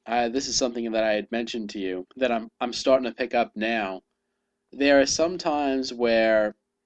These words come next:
Patrick Gleason will draw something and it will be, like, just amazingly beautiful. And then he'll go and draw something else, which is just, like, chaos and, you know, almost,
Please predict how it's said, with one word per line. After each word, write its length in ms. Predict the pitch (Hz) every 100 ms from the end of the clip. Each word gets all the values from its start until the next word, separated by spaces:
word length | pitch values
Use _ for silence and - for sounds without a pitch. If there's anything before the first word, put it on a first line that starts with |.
| _ -
Patrick 340 | 127 - 131
Gleason 680 | 127 127 120 120 110 104 104
will 420 | 113 107 101 101
draw 320 | - 110 110
something 720 | 107 113 101 101 104 101 98 101 _ -
and 380 | 113 104 98 90 _ _ _ _ _ _ -
it 100 | 127
will 140 | 120 110
be, 200 | 117 113
like, 260 | 110 104 _ -
just 180 | 127 123
amazingly 600 | 117 120 123 123 123 117
beautiful. 480 | 104 107 98 - - _ _ _ _ _ -
And 140 | 117
then 720 | 127 131 131 131 131 131 131 - _ _ -
he'll 120 | 131
go 380 | 120 123 123 120
and 260 | 110 110 107
draw 200 | 117 110
something 420 | 113 101 107 120
else, 440 | 120 117 110 - 120
which 180 | 107
is 100 | 110
just, 220 | 101 110 117
like, 280 | 107 101 _ _ _
chaos 800 | - 127 123 117 107 107 107 - -
and, 560 | 107 101 98 98 95 - - - _
you 100 | 107
know, 280 | 104 95 95
almost, 440 | 110 110 101 -